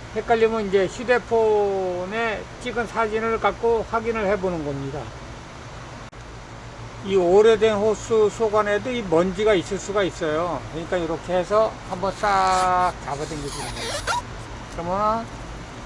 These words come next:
여기에 오면은요, 먼지가 쫙 나옵니다.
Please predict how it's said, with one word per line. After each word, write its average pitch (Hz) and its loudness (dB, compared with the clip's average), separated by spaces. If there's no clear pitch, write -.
여기에 180 2
오면은요, 190 0
먼지가 170 0
쫙 190 4
나옵니다. 139 -2